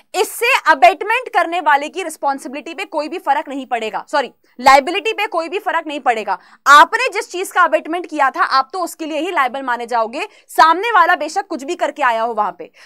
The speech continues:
तो एक्स ने यहाँ पे क्योंकि मर्डर का ही अबेटमेंट किया था, तो वो मर्डर के लिए ही लायबल माना जाएगा। बेशक अबेटमेंट जिसको किया था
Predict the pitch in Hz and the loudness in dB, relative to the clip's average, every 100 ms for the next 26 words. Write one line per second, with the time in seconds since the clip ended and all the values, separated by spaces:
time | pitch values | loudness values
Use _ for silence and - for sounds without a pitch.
0 | - 453 - 311 - - 466 508 370 311 | -6 0 2 2 2 0 -4 -2 2 0
1 | 339 415 349 339 392 302 262 277 415 466 | 0 -8 -8 -4 -4 -2 0 0 0 0
2 | 359 381 415 277 302 302 311 - 269 226 | 0 2 -2 -2 -4 -8 -10 -8 -2 -2
3 | 214 185 - 285 320 285 285 359 339 330 | -4 -16 -10 -6 -2 0 0 -2 -4 -8
4 | 359 403 359 269 285 269 240 247 247 226 | -6 -2 0 0 -2 -4 -4 -2 -2 2
5 | 254 392 - _ 202 311 330 494 - 269 | 2 2 -2 _ -4 -2 0 -2 0 0
6 | 285 311 302 440 302 294 381 381 285 294 | 2 -2 -2 -6 -6 -12 -12 -10 0 2
7 | 277 196 | 2 -6